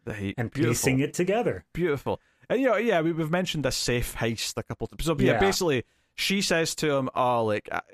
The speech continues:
Speaker 1: the, the gangster's blackmailing me 'cause he's got these, like, dirty photos of me." And
Speaker 2: Hmm.
Speaker 1: she's like, "I've got the combination to the safe, though," and kinda lures him in.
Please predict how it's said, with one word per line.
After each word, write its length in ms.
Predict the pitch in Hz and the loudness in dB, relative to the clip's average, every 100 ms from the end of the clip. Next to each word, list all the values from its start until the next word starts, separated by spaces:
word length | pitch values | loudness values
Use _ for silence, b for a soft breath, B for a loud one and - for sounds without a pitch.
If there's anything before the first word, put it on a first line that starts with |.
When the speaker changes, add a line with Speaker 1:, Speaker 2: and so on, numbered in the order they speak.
| 95 | -12
Speaker 1:
the, 280 | 113 120 110 | -4 0 0
the 100 | 104 | 0
gangster's 400 | 135 139 - 110 | 0 0 0 -2
blackmailing 540 | 117 113 - 107 101 | 0 0 0 -2 -2
me 80 | 98 | -2
'cause 160 | - 107 | -4 -4
he's 140 | 110 | -2
got 220 | 117 110 | -2 -2
these, 260 | 107 101 95 | -2 -4 -4
like, 100 | 95 | -4
dirty 220 | 110 82 | -2 -4
photos 380 | - 110 80 101 | -2 -4 -4 -2
of 200 | 98 92 | -2 -2
me." 140 | 90 85 _ _ _ - | -6 -8 _ _ _ -2
And 320 | 107 107 101 | 0 0 0
Speaker 2:
Hmm. 40 | |
Speaker 1:
she's 200 | 101 107 | -2 -2
like, 100 | 107 | -2
"I've 120 | 107 113 | -2 0
got 120 | 143 | 0
the 80 | 139 | 0
combination 540 | 151 143 131 131 127 | 0 0 0 -2 -4
to 80 | - | -6
the 80 | 113 | -4
safe, 340 | - 190 - | 0 0 0
though," 260 | 127 113 107 | 0 2 2
and 120 | 104 | 0
kinda 200 | 127 117 | 0 0
lures 420 | 104 113 117 113 | 0 0 0 0
him 120 | 107 | -2
in. 240 | 101 98 | -2 -2